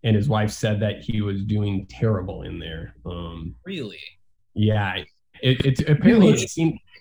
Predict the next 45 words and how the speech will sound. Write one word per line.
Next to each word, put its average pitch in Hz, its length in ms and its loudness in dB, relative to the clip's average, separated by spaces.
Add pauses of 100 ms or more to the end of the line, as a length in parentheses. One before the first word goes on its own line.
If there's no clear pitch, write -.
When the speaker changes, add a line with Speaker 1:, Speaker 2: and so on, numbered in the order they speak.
(240)
Speaker 1:
yeah, 143 520 6
it 151 120 0
seemed 226 320 -2
like 202 200 0
it 165 140 -6
was 143 200 -2
a, 139 320 -2
um, 113 500 -6 (520)
a 104 400 -2
pretty 127 500 0
chill 110 440 -2
place, 104 480 -4
you 113 120 0
know? 110 320 0
Like, 98 220 -4
I 95 100 -4
think 113 260 -2
Speaker 2:
Wow. 113 80 0
Speaker 1:
they, 101 180 -4 (300)
he 110 120 -2
did 107 200 -2
get 107 120 0
a 98 60 -6
concession 104 520 -4
on 101 160 -2
getting 98 260 -4
sent 98 380 -10 (100)
to, 95 180 -6
like, 92 260 -12 (220)
a 113 60 2
little 107 300 2
bit 98 200 -2
of, 98 200 -6
uh, 98 380 -6
you 113 120 0
know, 87 200 -8
a 95 40 -14
country 104 340 -6
club 98 380 -6
sort 98 220 -6
of, 95 180 -8
uh, 92 380 -8
prison. 117 600 0 (380)
Um, 104 460 0 (200)
but 131 260 0